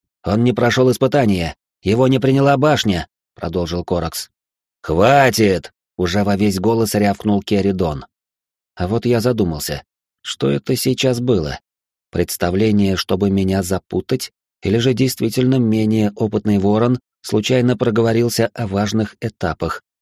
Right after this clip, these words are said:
что отделяют меня от истинной власти над стихией смерти? В пользу первого говорит то, как просто я получил эту информацию. В пользу второго —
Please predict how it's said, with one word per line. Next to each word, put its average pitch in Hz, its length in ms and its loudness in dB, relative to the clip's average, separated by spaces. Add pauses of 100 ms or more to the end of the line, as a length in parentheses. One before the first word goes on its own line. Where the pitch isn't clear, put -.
что - 280 -2
отделяют 92 580 -2
меня 98 340 0
от - 260 -6
истинной 90 460 -2
власти 101 380 -2
над 92 180 -2
стихией 90 480 -6
смерти? 85 500 -6 (600)
В - 80 -20
пользу 139 340 0
первого 139 480 2
говорит 117 460 0
то, 123 240 0
как 107 200 -6
просто 113 360 -2
я 113 140 2
получил 107 480 -2
эту 85 260 -4
информацию. 85 640 -4 (360)
В - 100 -20
пользу 90 260 0
второго — 90 480 -2